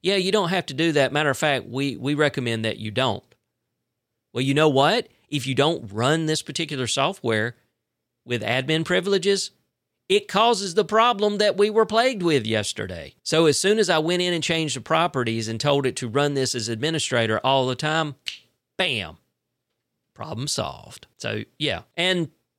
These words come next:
you know, late yesterday afternoon, had another quirky thing, fixed it this morning. So, yeah, this week's already been busy, and it's only Tuesday. Uh, selling the old home place.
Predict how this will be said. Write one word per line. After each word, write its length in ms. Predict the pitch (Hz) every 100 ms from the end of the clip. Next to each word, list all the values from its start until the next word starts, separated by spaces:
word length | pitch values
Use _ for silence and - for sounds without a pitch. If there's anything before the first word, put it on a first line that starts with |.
| _ _ _
you 100 | 185
know, 120 | 160
late 240 | 143 143 131
yesterday 360 | 135 - 127
afternoon, 460 | 127 123 120 120 120
had 160 | 123 117
another 300 | 117 117 117
quirky 400 | 127 117 131 113
thing, 400 | 117 113 113 104
fixed 400 | - 127 - 113
it 160 | 101
this 200 | 107 -
morning. 300 | 113 107 107
So, 120 | -
yeah, 300 | 123 254 302
this 240 | - 277 -
week's 220 | 349 -
already 300 | 254 247 240
been 200 | 220 226
busy, 380 | 233 214 143 117
and 100 | 120
it's 120 | 147
only 240 | 175 175
Tuesday. 560 | 151 160 151 120 113 - _
Uh, 320 | 151 156 160 143
selling 340 | 175 196 185
the 100 | 175
old 220 | 180 180
home 260 | 175 180 170
place. 500 | 170 180 190 -